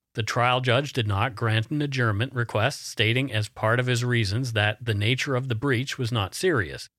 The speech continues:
This was a case where Arthur and Duncan voluntarily attended at Roscoe's premises,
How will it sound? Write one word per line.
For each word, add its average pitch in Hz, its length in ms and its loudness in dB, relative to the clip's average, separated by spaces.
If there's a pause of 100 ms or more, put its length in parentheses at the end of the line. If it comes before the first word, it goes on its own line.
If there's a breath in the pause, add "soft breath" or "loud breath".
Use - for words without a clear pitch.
(280)
This 113 220 2
was 147 160 0
a 185 60 2
case 113 400 0
where 113 180 -2
Arthur 107 400 0
and 135 140 2
Duncan 104 340 0
voluntarily 127 800 2
attended 117 420 0
at 113 180 2
Roscoe's 110 480 0
premises, 104 600 -2